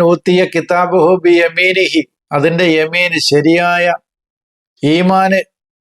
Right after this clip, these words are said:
ഉൾക്കൊണ്ടുകൊണ്ടാണ് കിതാബ് അറിവുകൾ നമ്മൾ സ്വീകരിക്കേണ്ടത്. അങ്ങനെ അറിവ് കിട്ടിയ ആളുകൾ എല്ലിയൂനിലായിരിക്കും, വിജ്ഞാനത്തിന്റെ അത്യുന്നതങ്ങളിലായിരിക്കും അവർ.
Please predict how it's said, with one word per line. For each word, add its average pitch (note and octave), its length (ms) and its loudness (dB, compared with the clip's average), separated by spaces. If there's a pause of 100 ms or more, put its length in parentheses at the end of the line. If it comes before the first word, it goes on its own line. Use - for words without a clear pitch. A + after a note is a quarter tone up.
ഉൾക്കൊണ്ടുകൊണ്ടാണ് F3+ 1000 0
കിതാബ് F3 540 -2
അറിവുകൾ F#3 460 2
നമ്മൾ F3 300 -8
സ്വീകരിക്കേണ്ടത്. E3 840 0 (120)
അങ്ങനെ E3+ 300 -4
അറിവ് F3+ 340 0
കിട്ടിയ E3+ 360 -2
ആളുകൾ E3 360 2 (400)
എല്ലിയൂനിലായിരിക്കും, D#3 1120 0 (520)
വിജ്ഞാനത്തിന്റെ D#3 760 -4
അത്യുന്നതങ്ങളിലായിരിക്കും D3+ 1300 -2
അവർ. C#3 180 -6